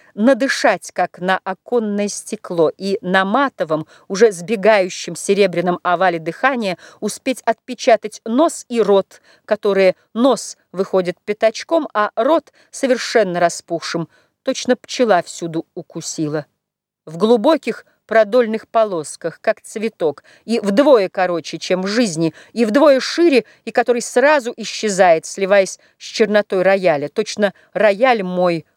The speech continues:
рот проглотил. А иногда я, за недостатком времени, с оглядкой на все выходы залы, в переднюю — раз, в столовую — два, в гостиную — три,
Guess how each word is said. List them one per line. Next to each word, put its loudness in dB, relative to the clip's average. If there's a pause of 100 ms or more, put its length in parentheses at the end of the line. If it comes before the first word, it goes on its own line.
рот -2 (220)
проглотил. -2 (1500)
А 2
иногда 2
я, 2 (180)
за -8
недостатком 0
времени, -2 (320)
с -4
оглядкой 0
на -2
все 0
выходы -2
залы, 2 (220)
в -20
переднюю — 0
раз, 0 (160)
в -16
столовую — 0
два, 0 (180)
в -10
гостиную — -2
три, -2